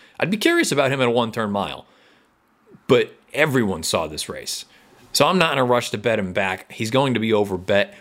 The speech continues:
Whether he deserves to be whatever price he's gonna go off in his next start, that remains to be seen, and we'll find out what field that looks like. But,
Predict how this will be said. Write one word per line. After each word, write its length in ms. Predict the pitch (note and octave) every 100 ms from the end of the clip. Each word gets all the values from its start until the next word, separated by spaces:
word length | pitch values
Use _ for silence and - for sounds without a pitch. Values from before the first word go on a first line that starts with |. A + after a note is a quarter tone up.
| -
Whether 260 | A2 G#2+ G#2+
he 80 |
deserves 440 | G2 F#2+ A2 B2+ G#2+
to 60 |
be 120 | G2+ G#2+
whatever 300 | G#2+ G2+ F#2+
price 320 | A#2 G#2+ -
he's 80 | G2
gonna 160 | G2+
go 180 | F#2 F#2+
off 260 | G2 G2 G2+
in 80 |
his 200 | F#2+ F#2
next 220 | F#2 F#2 -
start, 300 | G2+ F2+ - - -
that 100 | G#2
remains 340 | G2+ F#2+ F#2
to 60 | E2
be 120 | E2
seen, 240 | - F2
and 80 | E2+
we'll 80 | E2+
find 280 | - E2+ E2
out 140 | D#2
what 160 | E2 D#2+
field 280 | F#2+ E2+ D#2+
that 140 | D2+
looks 240 | D2+ -
like. 240 | - - -
But, 200 | C#2 -